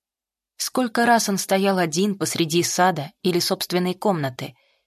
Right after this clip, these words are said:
и раскрывал ладонь в надежде, что над ней вспыхнет пламя. Вероятно, он каждый раз говорил себе, что такому не бывать. И все равно надеялся на чудо, противореча сам себе.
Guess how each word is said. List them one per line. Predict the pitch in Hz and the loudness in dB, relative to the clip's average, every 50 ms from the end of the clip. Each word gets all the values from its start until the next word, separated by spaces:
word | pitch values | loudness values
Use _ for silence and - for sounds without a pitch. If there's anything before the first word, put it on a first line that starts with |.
| _ _ _ _ | _ _ _ _
и | - 190 | -2 0
раскрывал | 180 180 180 - - 196 185 185 202 208 202 | 0 0 0 0 0 2 6 6 6 6 6
ладонь | 190 185 180 170 185 190 208 208 190 | 6 4 4 4 4 4 4 2 0
в | 185 - 180 175 | -2 -2 0 2
надежде, | 180 175 160 190 196 190 180 185 175 | 2 4 4 4 4 4 4 2 0
что | - - 185 | 0 2 2
над | 180 175 160 147 | 2 2 0 2
ней | 175 185 185 185 | 0 2 2 2
вспыхнет | - - - - 185 180 - - 175 - - | 0 -4 -2 0 0 0 0 -2 -6 -6 -4
пламя. | - 185 180 170 160 147 147 147 143 _ _ _ _ _ _ _ _ _ _ _ _ _ _ _ _ _ _ _ _ _ - | 0 2 2 2 2 0 -6 -10 -16 _ _ _ _ _ _ _ _ _ _ _ _ _ _ _ _ _ _ _ _ _ -4
Вероятно, | 170 170 165 165 160 165 180 185 190 - 185 180 180 - | -2 2 4 4 4 4 2 2 2 2 0 0 0 2
он | - 208 208 196 196 | 2 0 0 0 0
каждый | - - 208 196 190 175 202 202 | 0 0 2 2 2 2 2 4
раз | 202 190 170 160 151 | 6 6 4 4 2
говорил | 156 165 156 165 165 170 170 170 | -2 2 4 4 4 4 2 0
себе, | 151 - - 147 147 139 | -2 -2 -2 -2 -2 -4
что | 131 - - 165 | -4 -4 -4 -2
такому | - 165 160 - 185 175 165 156 | -2 -2 -2 0 0 0 0 0
не | 156 151 | -2 -4
бывать. | 139 143 151 143 156 147 123 - - - _ _ _ _ _ _ _ _ _ _ _ _ _ - | -2 -2 -2 -2 -2 -4 -4 -6 -10 -12 _ _ _ _ _ _ _ _ _ _ _ _ _ -2
И | - 190 | -2 0
все | 190 - 240 | 2 2 4
равно | 226 240 233 226 233 | 4 4 4 6 4
надеялся | 233 214 185 170 160 190 220 220 196 202 - 185 | 6 6 6 6 6 4 6 4 4 4 2 2
на | 175 165 165 | 2 2 2
чудо, | - - 214 220 190 175 151 139 _ _ _ _ _ _ _ _ _ | 2 2 2 4 2 2 0 -2 _ _ _ _ _ _ _ _ _
противореча | - 180 170 - 180 165 175 170 170 170 - 170 | -2 0 2 2 4 4 4 2 2 0 0 -2
сам | - - 165 156 | 0 0 0 0
себе. | 147 - - 160 143 143 135 131 | 0 0 -2 -2 -4 -4 -8 -8